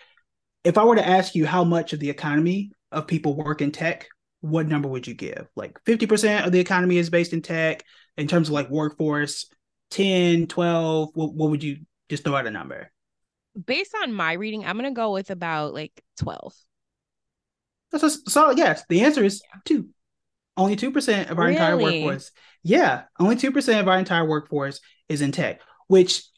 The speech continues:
Speaker 1: obviously if you're in tech, that's not great. But when you hear fifty thousand people getting laid off or even a hundred thousand, that is a bad number for people who, who work in it. So I don't wanna minimize that. But from a broader e-, economic perspective,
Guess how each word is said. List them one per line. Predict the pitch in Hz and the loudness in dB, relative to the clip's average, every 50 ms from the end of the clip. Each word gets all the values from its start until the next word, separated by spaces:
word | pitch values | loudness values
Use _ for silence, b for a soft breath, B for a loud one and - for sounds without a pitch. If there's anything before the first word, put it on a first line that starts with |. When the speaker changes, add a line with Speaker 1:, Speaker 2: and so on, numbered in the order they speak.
| _ - | _ -4
Speaker 1:
obviously | 156 156 160 151 151 151 180 | -2 0 2 2 4 4 4
if | 170 | 4
you're | 156 147 | 4 2
in | 143 | 0
tech, | 151 190 180 160 143 - | 0 0 -2 -2 -2 -4
that's | - 143 151 | -6 -8 -6
not | - 147 135 131 139 | -6 -6 -6 -6 -6
great. | 131 156 170 190 156 120 135 - - - _ - | -2 0 2 2 2 0 -2 -6 -12 -18 _ -14
But | 156 139 214 247 254 208 196 139 143 | -4 0 2 4 4 4 2 2 4
when | 165 170 | 4 4
you | 180 208 | 4 2
hear | 214 - 226 240 254 220 185 170 165 165 165 b b b b _ _ - - - | 2 0 2 2 4 6 6 6 4 2 -2 b b b b _ _ -20 -2 2
fifty | 190 226 226 226 214 196 | 2 2 2 2 -2 -2
thousand | 185 185 180 175 175 165 170 165 | 0 0 0 0 0 0 -2 -2
people | 180 170 156 151 | -2 -2 -2 -2
getting | 147 151 143 143 | -2 -4 -4 -4
laid | 143 139 139 147 | -4 -4 -4 -4
off | 156 165 156 147 - | -2 -2 -4 -4 -4
or | 147 | -4
even | 147 151 165 | -4 -2 -4
a | 165 | -4
hundred | 165 196 226 233 220 190 202 | -4 -4 -4 -4 -4 -4 -4
thousand, | 147 120 110 110 - 127 127 139 156 b b b b b _ - | -4 -4 -4 -6 -8 -10 -12 -12 -12 b b b b b _ 2
that | 175 208 233 | 4 4 6
is | 220 185 | 6 4
a | 165 151 | 4 2
bad | 151 147 170 170 160 147 | 2 2 2 2 2 2
number | 151 147 131 127 135 | 0 -2 -2 -4 -6
for | - 151 147 | -6 -6 -8
people | 165 143 175 185 | -6 -6 -4 -4
who, | 147 123 113 - | -4 -4 -4 -4
who | 160 | -4
work | 143 131 120 117 - | -4 -4 -6 -6 -8
in | 113 107 | -10 -10
it. | 113 | -8
So | - 143 | -6 -2
I | |
don't | 147 147 151 | 0 2 2
wanna | 147 135 | 2 2
minimize | 135 139 135 135 123 113 131 139 | 0 -2 -2 -2 -4 -4 -4 -2
that. | 165 165 147 135 - B B B B B _ | 0 0 0 0 -2 B B B B B _
But | 180 175 | 0 2
from | 185 175 165 | 4 4 4
a | 147 | 4
broader | 139 170 180 190 190 165 | 4 4 6 6 6 6
e-, | 151 151 151 - | 4 2 0 -2
economic | 170 160 165 151 185 311 392 339 - | -6 -4 -2 0 0 2 2 0 -2
perspective, | - 156 - - 156 151 147 - 147 143 147 156 | -4 -4 -4 -4 -4 -4 -2 -2 -2 -2 -2 -4